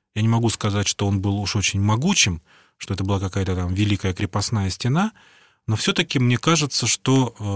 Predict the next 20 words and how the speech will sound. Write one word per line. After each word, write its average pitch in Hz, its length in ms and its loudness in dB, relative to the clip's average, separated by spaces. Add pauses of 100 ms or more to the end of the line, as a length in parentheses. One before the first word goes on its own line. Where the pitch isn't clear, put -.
(1120)
у 110 60 -10
каждого 104 440 0
человека 127 640 2
в 101 140 -2
России, 92 540 0
ну 131 80 2
или 120 100 4
у 117 100 6
многих 120 440 4
людей, 95 220 -2
живущих 90 480 -4
в - 40 -10
России, 110 280 -2
у 143 40 -4
подавляющего 98 640 -4
большинства, 117 600 -2 (680)
э, 95 100 -4
был 120 240 0
определенный, 123 880 2
э, 98 420 -8